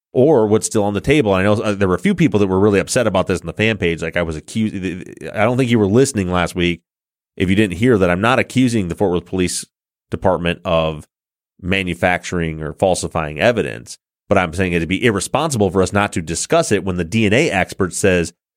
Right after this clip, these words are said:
something seems su-, very suspicious about it to her. So we have to leave on the table that it could be a possibility that her blood wasn't actually on the scene.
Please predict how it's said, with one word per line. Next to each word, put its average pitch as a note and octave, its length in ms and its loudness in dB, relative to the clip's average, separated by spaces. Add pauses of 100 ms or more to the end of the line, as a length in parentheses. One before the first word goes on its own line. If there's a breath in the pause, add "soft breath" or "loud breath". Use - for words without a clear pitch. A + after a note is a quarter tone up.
(140)
something A2+ 400 -2
seems G2+ 320 -2
su-, G2+ 100 2
very F#2+ 300 0
suspicious F2 580 -2
about D#2+ 240 0
it D#2 120 -8
to E2 120 -6
her. A#2 440 -2 (340)
So G2+ 120 0
we F2+ 120 2
have G#2+ 200 0
to A#2 60 -4
leave G#2 180 2
on F2+ 60 -4
the E2 60 -4
table A#2 280 0
that F2 100 -2
it E2 120 -10
could C#3+ 320 0
be G2+ 160 4
a F2+ 60 0
possibility F#2+ 960 -2 (500)
that F#2+ 300 2
her A#2+ 140 0
blood G2+ 420 0
wasn't A#2 340 2
actually F2 380 -2
on D2 140 -10
the D2+ 80 -16
scene. G1+ 320 -14